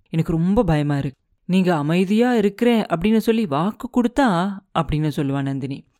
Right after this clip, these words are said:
அப்ப ஆதித்த கரிகாலர் சொல்லுவாரு, "நந்தினி சொல்லு, எவ்வளோ கசப்பான விஷயமா இருந்தாலும் கேட்டு பொறுத்துக்குவேன். கொஞ்ச நேரத்துக்கு முன்னாடி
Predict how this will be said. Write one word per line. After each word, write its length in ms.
அப்ப 380
ஆதித்த 180
கரிகாலர் 460
சொல்லுவாரு, 320
"நந்தினி 580
சொல்லு, 580
எவ்வளோ 420
கசப்பான 460
விஷயமா 360
இருந்தாலும் 380
கேட்டு 340
பொறுத்துக்குவேன். 540
கொஞ்ச 240
நேரத்துக்கு 580
முன்னாடி 500